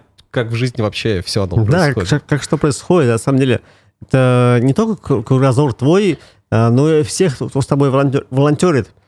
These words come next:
Speaker 2: И это сообщество волонтеров уже существует. Множество групп,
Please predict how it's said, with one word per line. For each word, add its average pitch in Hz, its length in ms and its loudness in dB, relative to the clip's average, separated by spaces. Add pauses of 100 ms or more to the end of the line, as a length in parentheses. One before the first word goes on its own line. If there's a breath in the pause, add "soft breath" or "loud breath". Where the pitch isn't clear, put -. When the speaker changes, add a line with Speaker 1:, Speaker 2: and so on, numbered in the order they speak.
(320)
Speaker 2:
И 131 240 2
это 139 640 2
сообщество - 640 -2
волонтеров 131 400 0
уже 120 240 -2
существует. 113 640 0 (260 soft breath)
Множество 151 420 0
групп, 135 340 0